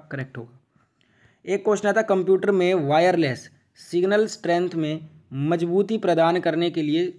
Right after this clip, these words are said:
किसका उपयोग किया जाता है? कंप्यूटर में वायरलेस सिग्नल स्ट्रेंथ में मजबूती प्रदान करने के लिए हम रिपीटर का यूज़ करते हैं, रिपीटर आपका करेक्ट आंसर हो जाएगा।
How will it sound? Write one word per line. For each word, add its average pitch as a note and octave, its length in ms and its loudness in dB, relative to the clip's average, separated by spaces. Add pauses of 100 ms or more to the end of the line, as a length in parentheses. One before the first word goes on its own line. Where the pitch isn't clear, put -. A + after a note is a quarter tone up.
किसका F#3 380 -2
उपयोग D#3+ 600 -4
किया C#3+ 200 -2
जाता B2+ 260 -6
है? C#3+ 180 0
कंप्यूटर E3+ 500 -2
में F#3 160 2
वायरलेस E3 580 0
सिग्नल D#3 480 -4
स्ट्रेंथ E3 460 -6
में C#3+ 240 -4 (380)
मजबूती D#3 540 -2
प्रदान E3 400 0
करने D#3+ 280 -2
के D3+ 160 -4
लिए C#3 200 0
हम C#3 260 -2 (300)
रिपीटर E3 500 -2
का F#3+ 120 0
यूज़ E3 220 2
करते D#3 260 -6
हैं, E3 140 -4
रिपीटर C#3 480 -6
आपका D#3+ 240 -4
करेक्ट D3 320 -6
आंसर D3+ 280 -6
हो D3 100 -6
जाएगा। D3+ 300 -8